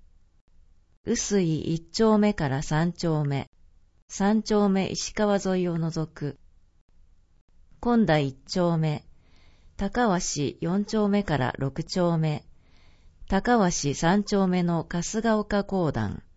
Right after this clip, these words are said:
古市四丁目一番から五番。一月九日金曜。野々上一丁目、二丁目、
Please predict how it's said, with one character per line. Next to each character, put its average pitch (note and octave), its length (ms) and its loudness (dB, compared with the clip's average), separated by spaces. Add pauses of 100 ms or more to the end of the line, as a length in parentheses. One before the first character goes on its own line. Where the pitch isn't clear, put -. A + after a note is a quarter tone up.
(920)
古 G#3 340 0
市 F3 340 -2
四 D3+ 240 0
丁 D3 280 -2
目 C#3 320 -2
一 - 300 -4
番 E3 240 0
か C3 140 -4
ら A2+ 140 -4
五 A#2 160 -4
番。 B2 340 -2 (1400)
一 G#3+ 280 -2
月 G#3+ 280 2
九 G3 140 -4 (140)
日 E3+ 320 0
金 G3 320 2
曜。 D#3 360 -2 (1500)
野 G#3 160 6
々 A#3+ 260 6
上 D3 320 2 (300)
一 F3 160 -2 (140)
丁 F3 300 0
目、 D#3 280 -2 (420)
二 F3 140 0
丁 G3 340 4
目、 F3+ 280 2